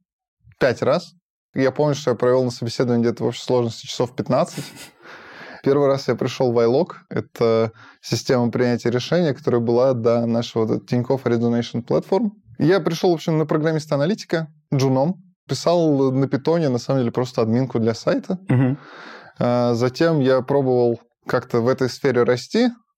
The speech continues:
Speaker 1: Ну, как-то мне там намекнули: «Может, ты попробуешь лучше там аналитикой заняться, чем программированием?» Я начал заниматься аналитикой. Потом в какой-то момент, э, я услышал где-то рядом разговор, что мы там ищем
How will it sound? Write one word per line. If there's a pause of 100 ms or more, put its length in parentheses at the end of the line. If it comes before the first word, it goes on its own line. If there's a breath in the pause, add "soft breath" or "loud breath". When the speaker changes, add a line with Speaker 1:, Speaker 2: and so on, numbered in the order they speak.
(120)
Speaker 1:
Ну,
как-то
мне
там
намекнули:
«Может,
ты
попробуешь
лучше
там
аналитикой
заняться,
чем
программированием?» (460 soft breath)
Я
начал
заниматься
аналитикой. (100)
Потом
в
какой-то
момент, (140)
э, (260)
я
услышал
где-то
рядом
разговор,
что (420 loud breath)
мы
там
ищем